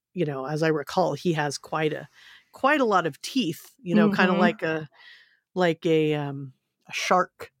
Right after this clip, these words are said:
Speaker 1: you know, or something like that. So
Speaker 2: Mm-hmm.
Speaker 1: he probably mutilates the bodies quite <laughs> effectively. <laughs> Sounds nasty.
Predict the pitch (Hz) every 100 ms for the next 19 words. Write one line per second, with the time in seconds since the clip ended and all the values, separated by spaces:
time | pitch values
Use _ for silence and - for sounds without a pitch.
0 | - 165 160 156 156 160 160 151 - 147
1 | 143 - - 160 151 156 - _ 208 196
2 | 185 180 175 156 160 165 - - _ 180
3 | 180 180 175 170 165 - 165 208 208 202
4 | 190 190 - 196 185 170 - - - -
5 | 190 185 - 185 - 185 - 208 - 240
6 | - 247 254 - - - - - - -
7 | - - - - - - - - _ -
8 | - - - - - - 285 254 233 185
9 | 185 180 165 - - 156